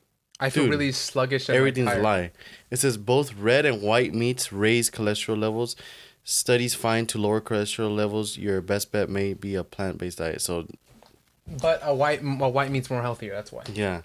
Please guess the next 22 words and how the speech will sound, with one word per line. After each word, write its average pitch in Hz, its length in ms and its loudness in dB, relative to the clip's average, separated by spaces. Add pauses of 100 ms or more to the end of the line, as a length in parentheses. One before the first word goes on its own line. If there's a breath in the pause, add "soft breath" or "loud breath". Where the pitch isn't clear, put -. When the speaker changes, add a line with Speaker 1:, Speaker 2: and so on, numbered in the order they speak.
(180)
Speaker 1:
Red 139 240 0
meat's 139 180 -4
Speaker 2:
So 175 80 4
Speaker 1:
more 175 80 8
Speaker 2:
everything 139 720 2
raises 120 360 2
cholesterol, 98 400 0
Speaker 1:
Yeah, 214 100 4
Speaker 2:
basically. 147 160 2
Speaker 1:
everything 196 300 0
is 151 100 -2
bad. 143 320 2
But 120 80 -4
the 120 40 -6
thing 160 120 -2
is 151 80 -4
that, 143 160 4
like, 127 260 0 (300)
that's 139 240 0
why 143 300 4 (180)
doctors 135 380 2
recommend 123 480 0